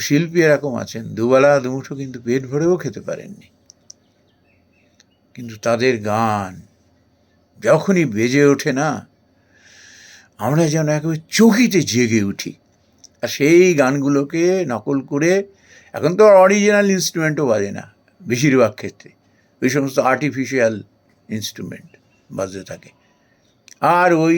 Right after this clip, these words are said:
সেই তোতা পাখির মতো গান মুখে বসিয়ে দেওয়া হয়, আর ওগুলো গাইতে থাকে। ছোট ছোট ছেলেমেয়েরাও গাইছে, আর বড় বড় শিল্পীরাও গাইছে। কেন? পয়সা।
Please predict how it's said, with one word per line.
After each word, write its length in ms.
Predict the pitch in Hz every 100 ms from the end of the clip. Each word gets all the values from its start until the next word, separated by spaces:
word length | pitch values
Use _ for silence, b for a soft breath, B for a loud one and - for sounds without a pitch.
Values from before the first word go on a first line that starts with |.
| 170
সেই 180 | 151 143 127
তোতা 220 | 147 135 127
পাখির 300 | 131 131 131 123
মতো 180 | 117 131 113
গান 200 | 107 117 151 _ _ _ _ _ _ _ b b b -
মুখে 220 | 113 143 117
বসিয়ে 300 | 117 147 127
দেওয়া 180 | 131 135
হয়, 140 | 151 180
আর 60 | 139
ওগুলো 200 | 123 120 110
গাইতে 220 | 98 85 87
থাকে। 180 | - - _ _ _ _ _ _ -
ছোট 140 | 127 135
ছোট 120 | 123 131 127
ছেলেমেয়েরাও 520 | 135 131 135 143 165 170
গাইছে, 340 | 175 175 190 110 - _ _
আর 140 | 131 135
বড় 140 | 131 127 110
বড় 100 | 110 113
শিল্পীরাও 460 | 117 104 120 123 131
গাইছে। 260 | 131 123 - - B B B B B
কেন? 120 | 214 214 -
পয়সা। 500 | 143 202 208 - 127